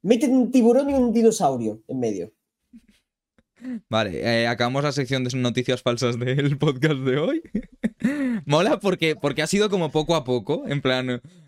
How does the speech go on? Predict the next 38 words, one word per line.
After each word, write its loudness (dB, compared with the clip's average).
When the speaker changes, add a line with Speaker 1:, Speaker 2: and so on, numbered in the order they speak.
Speaker 2:
lo 2
principio 0
la 0
gente -2
se 2
lo 2
podía 4
ir 0
creyendo, 2
pero -2
ya 0
al -2
final 0
ha 0
sido -2
como -2
no. 0
<laughs> 0
Speaker 1:
Espérate, 4
que 4
acaba 4
de 6
entrar, 4
Speaker 2:
De 4
que -2
sale 4
Speaker 1:
eh, 2
Speaker 2:
Zolik 4
Speaker 1:
eh, 0
Speaker 2:
de 2
Shrek, 0
efectivamente, 0
de 0
ogro, -2
de 0
ogro -2
feo. -2
<laughs> 2